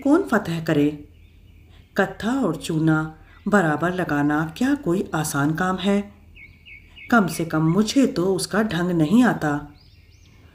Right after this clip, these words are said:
और इस मामले में वे लोग रोज़ गलतियां करते हैं जो इस कला में दक्ष हैं, तो मैं भला किस खेत की मूली हूँ?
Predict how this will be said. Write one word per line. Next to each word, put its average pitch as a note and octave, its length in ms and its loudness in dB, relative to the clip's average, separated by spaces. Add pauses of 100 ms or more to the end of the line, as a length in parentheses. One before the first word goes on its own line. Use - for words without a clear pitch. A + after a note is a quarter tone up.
(260)
और D#4 200 4
इस A3 240 0
मामले D#3 400 2
में D#3+ 420 0 (320)
वे A#3 260 4
लोग F#3 320 0
रोज़ C#4 360 2
गलतियां D#3+ 400 0
करते D#3+ 300 -2
हैं D#3 240 2 (760)
जो D4+ 240 6
इस G#3+ 180 2
कला D#3 320 -2
में G3 200 0
दक्ष D#3+ 320 -4
हैं, D3+ 220 0 (1080)
तो E4 140 6
मैं F3+ 360 2
भला E3 300 -2 (100)
किस - 260 0
खेत E3 360 -4
की D#4 100 6
मूली G3+ 280 4
हूँ? D#3 260 2